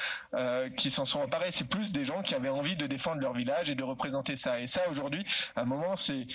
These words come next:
c'est, euh, c'est l'un des aspects de la lutte. Et, euh, on se retrouve avec une des problématiques au sein du monde de, de l'envi-, de, de la lutte écologiste, c'est que un peu la séparation des choses. C'est-à-dire qu'une association, elle veut pas trop s'engager à soutenir un parti, et puis un parti, euh,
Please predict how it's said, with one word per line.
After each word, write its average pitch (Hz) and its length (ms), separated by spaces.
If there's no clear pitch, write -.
c'est, - 240
euh, 123 260
c'est - 120
l'un 151 180
des 147 180
aspects 139 240
de 151 160
la 151 140
lutte. 143 240
Et, 147 160
euh, 269 300
on 147 120
se - 80
retrouve 196 320
avec 143 340
une 170 120
des 165 100
problématiques 156 680
au 131 60
sein 151 180
du 135 140
monde 139 220
de, 120 280
de 123 120
l'envi-, 127 260
de, 117 320
de 131 140
la 127 160
lutte 151 180
écologiste, 135 540
c'est 127 100
que 139 180
un 127 120
peu 170 140
la 151 120
séparation 147 520
des 143 100
choses. 135 260
C'est-à-dire 135 420
qu'une 143 160
association, 143 600
elle 139 100
veut 123 80
pas 165 160
trop 175 220
s'engager 180 560
à 135 80
soutenir 147 580
un 117 120
parti, 170 500
et 135 80
puis - 160
un 123 100
parti, 165 540
euh, 135 100